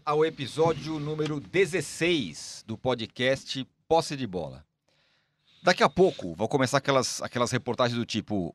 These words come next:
"O treinador tal tem pela primeira vez os seus titulares todos à disposição" e tudo mais. E é exatamente esse o nosso caso hoje,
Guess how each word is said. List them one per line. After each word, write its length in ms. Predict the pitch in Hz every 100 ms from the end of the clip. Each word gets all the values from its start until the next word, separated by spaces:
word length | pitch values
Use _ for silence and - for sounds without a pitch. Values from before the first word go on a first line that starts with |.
| -
"O 220 | 143 147
treinador 580 | - 160 185 165 170 185
tal 480 | - 156 185 165 143
tem 240 | 156 160
pela 180 | 160 151
primeira 300 | 147 147 151
vez 380 | 101 147 160 135
os 100 | 139
seus 260 | - 147 -
titulares 680 | 139 120 120 135 131 113
todos 320 | 139 143 117
à 60 | 120
disposição" 800 | 110 120 113 - 110 135 135 120
e 40 |
tudo 220 | 104 117 110
mais. 360 | 120 135 - - - - _ _ _ _
E 80 | 277
é 60 |
exatamente 600 | 165 196 208 175 208 -
esse 520 | 180 170 208 - - 113
o 80 |
nosso 280 | 117 139 -
caso 340 | - 139 180 190
hoje, 420 | 160 147 -